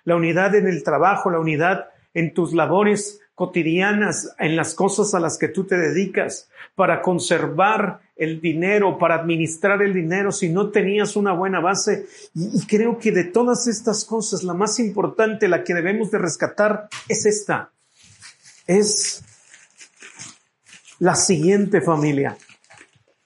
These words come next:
De todas las cosas que en este mar de oportunidades tenemos que rescatar es la humildad que provee vida.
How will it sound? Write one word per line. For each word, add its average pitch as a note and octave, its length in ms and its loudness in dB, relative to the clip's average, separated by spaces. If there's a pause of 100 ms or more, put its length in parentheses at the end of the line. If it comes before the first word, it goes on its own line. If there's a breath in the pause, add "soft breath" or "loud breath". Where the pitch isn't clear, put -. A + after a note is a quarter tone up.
(800)
De D#3 100 2
todas A#3+ 420 2
las A3+ 220 0
cosas G#3 480 0
que D#3 460 0 (100)
en D#3+ 80 0
este E3+ 200 -2
mar F#3 220 2
de F#3 60 0
oportunidades E3 880 0
tenemos D#3+ 300 -4
que F3 100 -2
rescatar E3 500 0
es D#3+ 300 -4 (220)
la D3 140 2
humildad D3+ 640 0 (960)
que D#3+ 100 0
provee D#3 380 2
vida. C#3 500 -2